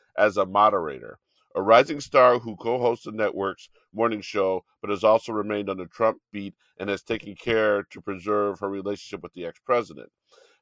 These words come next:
Pairing Collins with Republicans who voted for Trump was as close to a home turf as the campaign could get. The team said it,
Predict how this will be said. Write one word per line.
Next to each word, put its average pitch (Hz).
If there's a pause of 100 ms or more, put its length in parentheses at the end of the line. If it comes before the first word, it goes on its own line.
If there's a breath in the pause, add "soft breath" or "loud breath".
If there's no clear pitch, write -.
(140)
Pairing 202
Collins -
with 110
Republicans 110 (240)
who 110
voted 120
for 120
Trump 104
was 95
as 95
close 147
to 120
a 101
home 135
turf 101 (420)
as 101
the 92
campaign 117
could 92
get. 82 (360)
The 98
team 160
said 131
it, 120